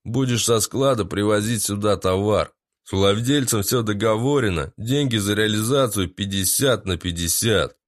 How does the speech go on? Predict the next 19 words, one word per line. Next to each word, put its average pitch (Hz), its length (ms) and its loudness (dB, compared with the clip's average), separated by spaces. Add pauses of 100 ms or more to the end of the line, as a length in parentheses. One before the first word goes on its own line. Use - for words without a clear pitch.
(180)
Объемы 117 520 0
поначалу 117 600 0
небольшие, 107 840 0
в 98 160 -12
багажник 127 600 0
легковушки 120 640 0
спокойно 113 640 0
все 101 240 0
влезет». 98 560 0 (640)
Не 82 220 0
спеша 120 560 0
что-либо 120 640 0
говорить, 95 640 0
я 123 220 -2
еще 123 380 0
раз 98 200 0
посмотрел 98 680 -2
на 90 120 -2
магазин. 82 720 -2